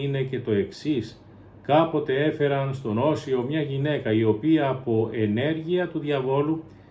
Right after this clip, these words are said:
έτρωγε πολύ φαγητό και τον παρακάλεσαν να την κάνει καλά.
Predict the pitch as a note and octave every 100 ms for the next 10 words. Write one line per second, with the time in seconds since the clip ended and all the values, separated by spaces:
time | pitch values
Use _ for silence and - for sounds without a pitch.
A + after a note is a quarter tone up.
0 | - - C#3+ D3+ C3+ C3 B2+ C3 - A2
1 | C3 D#3+ D3 C3+ A#2 A2+ D#3+ F3 D#3+ C3+
2 | B2+ A2+ A2+ A2 G#2+ A#2 C#3+ D#3 C3+ C3+
3 | B2+ B2+ - - - - - A2+ G2 B2
4 | C#3+ D3 C#3 D3 D#3+ D#3 -